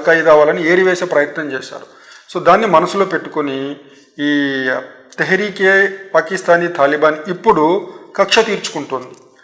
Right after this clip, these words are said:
పాకిస్తాన్ పశ్చిమ దేశాలకి చేసిన సహాయానికి ప్రతీకారంగా ఇప్పుడు పాకిస్తాన్ మిలిటరీ పైన టెర్రరిస్ట్ అటాక్స్, అటాక్స్ జరుగుతున్నాయి అన్నమాట. So, బలూచిస్తాన్లో వేర్పాటువాదానికి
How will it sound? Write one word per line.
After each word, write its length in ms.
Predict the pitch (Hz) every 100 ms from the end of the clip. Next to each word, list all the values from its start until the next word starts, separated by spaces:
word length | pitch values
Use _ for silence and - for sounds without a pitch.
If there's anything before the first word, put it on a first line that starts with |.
| _ -
పాకిస్తాన్ 800 | 156 175 185 185 175 160 160 156
పశ్చిమ 260 | 147 185 185
దేశాలకి 640 | 175 175 165 165 156 143
చేసిన 240 | 151 151 143
సహాయానికి 500 | 139 135 151 147 -
ప్రతీకారంగా 840 | 135 147 143 139 143 147 240 - - - - - 170
ఇప్పుడు 580 | 175 208 180 202 - - - -
పాకిస్తాన్ 480 | 202 269 - 233 214
మిలిటరీ 300 | 202 190 190
పైన 200 | 196 214
టెర్రరిస్ట్ 480 | 185 190 202 -
అటాక్స్, 240 | 180 175 165
అటాక్స్ 340 | 165 196 185
జరుగుతున్నాయి 520 | 156 143 143 139 123
అన్నమాట. 180 | 120 131 - _ _ - - -
So, 100 | 170
బలూచిస్తాన్లో 840 | 139 160 220 233 - 220 220 226
వేర్పాటువాదానికి 1040 | 196 202 196 202 202 196 190 196 196 190